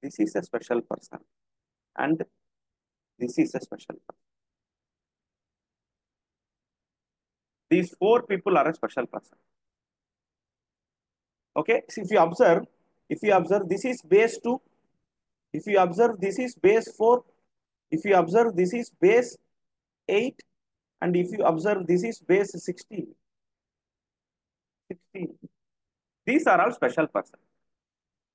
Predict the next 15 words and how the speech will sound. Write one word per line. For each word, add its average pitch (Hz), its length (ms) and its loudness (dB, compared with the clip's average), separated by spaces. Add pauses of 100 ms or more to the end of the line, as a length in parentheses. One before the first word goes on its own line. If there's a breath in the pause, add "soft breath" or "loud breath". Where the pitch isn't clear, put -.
(320)
Who 202 140 6
are 226 140 6
all 226 100 4
special 220 340 0
persons? 240 520 -2 (840)
Who 196 140 4
are 220 140 6
all 214 120 2
special 214 360 -4
persons? 262 500 -4 (1000)
Special. 139 340 -4 (1120)
To 165 80 2
the 170 160 2
base 120 400 2
two, 117 420 -6